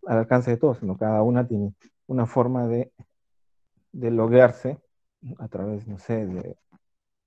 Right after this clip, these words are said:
de aut dos, o simplemente usuario y contraseña, o a través de un token de seguridad, ¿no? ¿Y a qué viene todo esto?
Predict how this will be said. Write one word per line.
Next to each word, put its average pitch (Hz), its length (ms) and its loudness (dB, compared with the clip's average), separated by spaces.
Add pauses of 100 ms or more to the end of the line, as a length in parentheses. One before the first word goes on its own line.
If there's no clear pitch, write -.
(920)
de 104 440 -8 (580)
aut 110 200 -2
dos, 135 640 0 (1200)
o 120 80 -4
simplemente 117 440 -2
usuario 113 260 -2
y - 20 -14
contraseña, 143 480 -4
o 123 60 2
a 120 40 2
través 127 240 4
de 135 60 0
un 147 100 -2
token 139 360 0 (260)
de 123 120 -4
seguridad, 117 500 -2 (960)
¿no? 123 180 -10 (3250)
¿Y 160 300 2 (320)
a - 80 0
qué 202 100 8
viene 220 180 8
todo 208 260 8
esto? 123 240 0